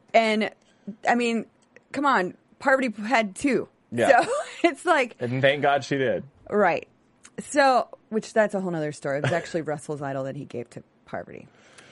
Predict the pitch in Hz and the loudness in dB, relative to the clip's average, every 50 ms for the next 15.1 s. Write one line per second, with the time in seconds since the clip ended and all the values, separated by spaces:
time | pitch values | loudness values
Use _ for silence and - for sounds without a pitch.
0 | - - - - - 190 196 196 185 180 175 165 160 135 - - - 202 196 190 | -20 -20 -20 -6 -2 0 2 4 4 4 4 2 0 -2 -2 0 2 2 4 4
1 | 190 185 185 185 - - _ _ _ _ _ _ _ _ - - 320 285 285 254 | 2 2 0 0 -4 -10 _ _ _ _ _ _ _ _ -4 0 2 2 2 2
2 | - 226 214 - 285 277 - - - 311 349 415 466 466 440 - 262 311 294 330 | 0 -2 -2 -4 -6 -6 -6 -8 -8 -6 -4 -4 -4 -4 -6 -4 -2 -2 0 0
3 | - - 285 254 233 - - 262 240 226 220 220 214 214 208 208 202 - _ _ | -2 -2 -2 -2 -2 -2 -2 0 0 2 0 0 0 0 -2 -4 -6 -10 _ _
4 | _ _ _ _ _ _ _ _ _ _ _ - 180 175 170 160 - - - 202 | _ _ _ _ _ _ _ _ _ _ _ -2 0 0 0 -2 -4 -6 -10 -12
5 | - - 226 202 156 - - 196 180 196 - - - 180 165 - - 233 254 233 | -8 -6 -6 -6 -6 -6 -6 -6 -4 -4 -6 -6 -8 -8 -6 -4 -4 -4 -4 -4
6 | 214 170 175 180 185 165 170 165 151 143 143 - 180 196 202 175 160 - - - | -6 -6 -4 -4 -4 -2 -2 -4 -4 -6 -4 -2 0 0 0 0 -2 -4 -4 -4
7 | 175 180 180 175 - 175 160 - _ - - - - 381 427 - - - 170 131 | -4 -4 -4 -4 -6 -8 -8 -10 _ -20 -16 -12 -12 -12 -12 -10 -8 -8 -8 -6
8 | 113 - - _ _ _ _ _ _ _ _ _ _ _ 214 214 - - - - | -8 -10 -14 _ _ _ _ _ _ _ _ _ _ _ -10 -10 -10 -10 -16 -20
9 | _ - 220 240 277 277 302 349 349 285 262 143 - - - - _ _ _ _ | _ -4 -2 0 0 2 2 2 2 2 2 2 2 0 -2 -6 _ _ _ _
10 | _ _ - - 220 254 294 - - - - 294 285 294 277 240 269 254 240 262 | _ _ -4 0 2 2 2 0 -4 -8 -4 -2 -2 -2 0 -2 -2 0 2 2
11 | 277 294 285 285 294 277 294 269 240 240 - - 175 208 285 311 349 254 202 185 | 2 2 0 -2 -2 -4 -4 -6 -8 -8 -4 -4 -2 0 0 0 0 2 2 2
12 | 156 165 180 185 180 180 170 131 - 175 156 - 147 135 131 123 - - 110 92 | 2 2 2 2 0 -2 -2 -2 -2 -4 -4 0 0 -2 -2 -2 -2 -4 -2 -2
13 | 85 65 90 - - - _ _ _ _ _ _ _ _ _ _ _ _ _ _ | -2 -4 -6 -8 -14 -20 _ _ _ _ _ _ _ _ _ _ _ _ _ _
14 | _ - - - - 311 339 349 277 233 - - 170 170 - - - 180 151 98 | _ -20 -16 -8 -2 0 2 2 2 0 -2 -2 -4 -4 -2 0 0 0 0 0
15 | - | -2